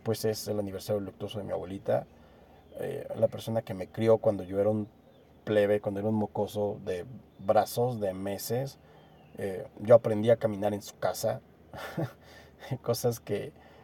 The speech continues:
son recuerdos bastante bonitos y son situaciones que, que, que, que, que llevo en el corazón,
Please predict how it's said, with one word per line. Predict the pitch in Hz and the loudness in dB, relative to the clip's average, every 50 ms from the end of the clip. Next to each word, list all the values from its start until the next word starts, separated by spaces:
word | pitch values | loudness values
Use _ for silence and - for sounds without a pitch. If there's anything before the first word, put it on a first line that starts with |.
| - | -20
son | - - 110 110 113 113 120 113 | -4 -2 0 0 0 0 -2 0
recuerdos | 110 113 - - 110 104 104 101 110 107 101 | -2 -2 0 2 2 2 4 4 4 4 4
bastante | 101 98 - - 107 104 - 113 | 0 -4 -4 -4 -6 -2 0 0
bonitos | 104 104 98 101 98 - - 113 110 110 107 | 0 0 0 -2 -4 -4 -2 0 0 0 0
y | 101 | -4
son | 95 104 104 | -4 -6 -4
situaciones | 107 107 104 104 98 95 104 101 101 101 101 - | -6 -6 -8 -8 -10 -10 -8 -6 -6 -8 -8 -10
que, | - 107 98 104 120 - - - - - - - - - - - - | -12 -12 -10 -10 -12 -14 -20 -20 -20 -20 -20 -20 -20 -20 -20 -20 -16
que, | - - 101 101 - - | -12 -10 -10 -10 -12 -12
que, | - 104 - | -14 -14 -6
que, | - 110 104 98 | -4 -4 -4 -4
que | - - 110 104 98 | -6 -6 -6 -6 -2
llevo | 101 113 113 117 | 0 0 0 2
en | 120 110 | 0 0
el | 104 104 | -2 -2
corazón, | - 107 98 95 - - 107 107 110 113 120 | -2 -2 -2 -2 2 2 4 4 4 0 -4